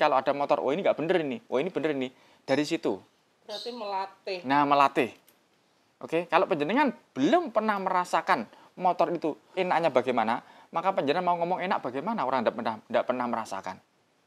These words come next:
Speaker 1: Oke, kayaknya begitu. Ya. Kemudian ini, nah ini dia.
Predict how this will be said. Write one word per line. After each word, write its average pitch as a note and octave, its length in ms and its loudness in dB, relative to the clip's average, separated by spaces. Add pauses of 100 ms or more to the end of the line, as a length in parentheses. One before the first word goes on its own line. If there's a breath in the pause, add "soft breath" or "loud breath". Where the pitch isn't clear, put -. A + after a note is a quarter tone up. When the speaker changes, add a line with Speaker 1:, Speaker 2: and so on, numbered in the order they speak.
(880)
Speaker 1:
Oke, D#3+ 240 -6
kayaknya D3 320 0
begitu. A2 480 -6 (400)
Ya. - 240 -10 (520 loud breath)
Kemudian G3 560 2 (160)
ini, F#3 320 0
nah B2 400 6
ini F#3 80 -2
dia. D3+ 240 2